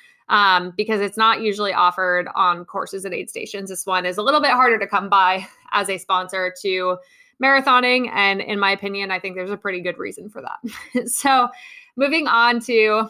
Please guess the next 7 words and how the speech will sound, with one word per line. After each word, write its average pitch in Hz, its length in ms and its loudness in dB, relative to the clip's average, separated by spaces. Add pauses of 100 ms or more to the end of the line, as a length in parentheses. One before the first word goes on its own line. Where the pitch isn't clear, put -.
(340)
our 214 140 0
next 220 300 -2
sports 208 400 -6
drink 196 360 -4 (400)
is 214 460 2 (140)
Skratch 339 360 -2
Labs. 190 500 2